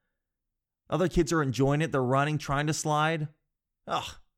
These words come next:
What a grand old day. And it was dark blood, too. I don't know what that means. I thought everyone has the same color blood, but I think some people got, some people have that dark blood.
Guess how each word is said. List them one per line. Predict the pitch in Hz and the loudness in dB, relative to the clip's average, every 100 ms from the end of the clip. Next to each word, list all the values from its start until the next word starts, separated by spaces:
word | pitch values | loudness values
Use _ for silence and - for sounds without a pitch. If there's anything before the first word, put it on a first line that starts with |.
| _ _ _ _ _ _ _ | _ _ _ _ _ _ _
What | - 214 | -4 -4
a | |
grand | 139 156 160 | 0 0 0
old | 160 131 | 0 0
day. | 170 156 - | -2 -4 -2
And | 147 | 0
it | |
was | 139 | 2
dark | 127 143 160 - | 2 0 0 -2
blood, | 120 101 - | -4 -4 -2
too. | 123 90 | -2 -2
I | 71 | -2
don't | 190 247 | -2 0
know | |
what | 240 - | -2 -2
that | 135 | -4
means. | 143 139 98 - - _ _ _ _ _ _ _ _ _ - | -4 -6 -8 -16 -20 _ _ _ _ _ _ _ _ _ -10
I | 175 | -2
thought | 254 | 0
everyone | 196 170 156 | 2 2 2
has | 123 | 0
the | 123 | 0
same | - 135 | -2 -2
color | 135 143 117 | 0 -2 0
blood, | 123 139 120 | 0 0 0
but | 113 | -4
I | |
think | - 180 | -4 -6
some | - 165 | -6 -6
people | 233 190 139 | -4 -2 0
got, | 180 107 - _ _ _ _ _ | 0 -2 -6 _ _ _ _ _
some | 175 | -8
people | 185 170 147 | -6 -4 -2
have | 117 | -4
that | 90 - | -8 -8
dark | 131 175 - | -4 -4 -4
blood. | - 107 165 - | -6 -4 -6 -8